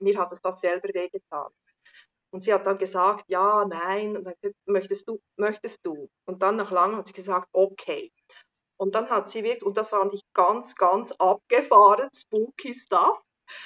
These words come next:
hat sie wirklich ihre Hände eingecremt, wirklich liebkost, sich gekümmert,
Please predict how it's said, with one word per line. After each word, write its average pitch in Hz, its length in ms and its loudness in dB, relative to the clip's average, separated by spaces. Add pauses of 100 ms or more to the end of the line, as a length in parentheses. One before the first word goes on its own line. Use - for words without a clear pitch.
(260)
hat 240 200 0
sie 247 140 -12
wirklich 262 360 -4
ihre 262 220 -2
Hände 208 540 -2
eingecremt, 202 800 -2 (180)
wirklich 254 420 -10
liebkost, 190 920 2
sich 226 180 -20
gekümmert, 202 840 4